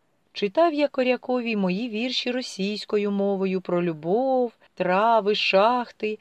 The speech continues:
і крізь спомини і розлуки з рідним селищем солодкий дим заводу. І Коряк порадив мені про це ж саме написати українською мовою.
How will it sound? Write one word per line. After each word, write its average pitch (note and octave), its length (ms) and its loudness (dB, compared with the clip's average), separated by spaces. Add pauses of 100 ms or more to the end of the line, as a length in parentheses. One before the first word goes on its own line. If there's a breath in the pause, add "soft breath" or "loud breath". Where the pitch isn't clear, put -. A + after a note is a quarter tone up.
і G3 100 -4
крізь F3+ 300 -4
спомини C#4+ 960 -6
і A#3 120 -4
розлуки A3+ 920 -2 (140)
з F3+ 160 -4
рідним G#3 480 -2
селищем G3+ 1000 -4
солодкий A#3 880 -2
дим F#3+ 360 -2
заводу. D#3 760 -6 (260)
І F4+ 80 2
Коряк C#4+ 420 4
порадив A#3 460 0
мені A3 260 -2
про E3+ 180 -2
це B3+ 240 -4
ж - 160 -8
саме A#3 380 0
написати G3+ 680 -4
українською G3+ 920 -4
мовою. D#3 540 -10